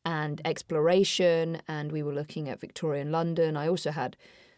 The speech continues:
you know, weeks ahead of time where I was in the Beverly Hills Library looking up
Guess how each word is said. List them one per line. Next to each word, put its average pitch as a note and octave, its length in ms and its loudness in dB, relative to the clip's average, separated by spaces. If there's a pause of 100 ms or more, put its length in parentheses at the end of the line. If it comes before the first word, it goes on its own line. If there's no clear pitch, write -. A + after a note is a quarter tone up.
(180)
you E3+ 140 -2
know, C#3 160 -2
weeks E3+ 400 -2
ahead D#3+ 320 -2
of C#3+ 120 -6
time C#3+ 300 -6
where C3+ 120 -2
I C#3 100 0
was C#3 180 -2
in C3+ 160 -6
the C3 60 -6
Beverly D3+ 360 -2
Hills D3+ 280 -2
Library D3+ 400 0
looking D3+ 300 -4
up - 120 -6